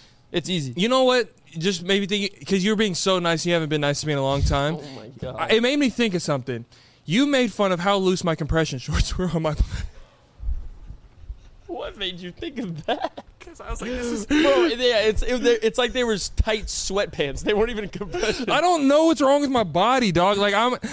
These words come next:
Speaker 1: Nothing's wrong. You just neglect something that's important.
Speaker 2: What?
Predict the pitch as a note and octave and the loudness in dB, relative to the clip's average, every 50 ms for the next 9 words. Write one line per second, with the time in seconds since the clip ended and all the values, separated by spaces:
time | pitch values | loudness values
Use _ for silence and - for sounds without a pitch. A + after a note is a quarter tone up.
0 | - - - F3 A#3 C4+ - C#4 B3 G#3+ E3 G3+ A#3 C#4 C4 G#3+ G3 G3 G#3 A3 | -8 -6 0 0 0 0 0 -2 -4 0 2 2 4 4 4 2 0 -2 -4 -4
1 | G#3+ - G3+ G3 E3 C#3+ D#3+ F#3+ - - - - F#3 F3 D#3 F#3 F3+ F#3 F3 - | -4 -4 -4 -4 -2 -2 -2 -2 -2 -2 -2 -2 -2 -2 -2 -4 -4 -4 -4 -4
2 | G3+ E3+ - F#3+ B3 B3 E3 A2 E2+ - F3+ G#3 G#3 F3 C3 - | -6 -4 0 0 0 0 0 -4 -8 -4 0 0 2 0 0 -4